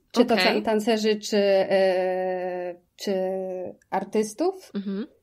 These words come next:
Speaker 1: Jednak dziewczynom jest się gorzej przebić, też jako tancerkom.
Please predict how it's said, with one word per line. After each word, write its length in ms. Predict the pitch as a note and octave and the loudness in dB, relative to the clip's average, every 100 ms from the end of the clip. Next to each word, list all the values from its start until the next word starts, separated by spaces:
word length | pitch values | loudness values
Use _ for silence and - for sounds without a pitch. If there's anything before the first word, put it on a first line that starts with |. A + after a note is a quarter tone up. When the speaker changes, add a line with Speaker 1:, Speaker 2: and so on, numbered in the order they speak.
| _ | _
Speaker 1:
Jednak 300 | A3 A3+ A3+ | -2 0 4
dziewczynom 340 | A3 B3 C4 B3 | 2 6 6 6
jest 180 | A#3+ | 4
się 100 | B3 | 0
gorzej 320 | A3+ A3+ A#3 A3 | 2 2 2 0
przebić, 640 | - A#3 A#3 D#4 - - | 0 0 0 -6 -8 -6
też 180 | C4 G#3+ | -4 -2
jako 220 | G#3+ G#3+ | -2 -2
tancerkom. 680 | G#3+ G3+ G3+ G#3+ B3 D4+ | 0 0 2 0 2 4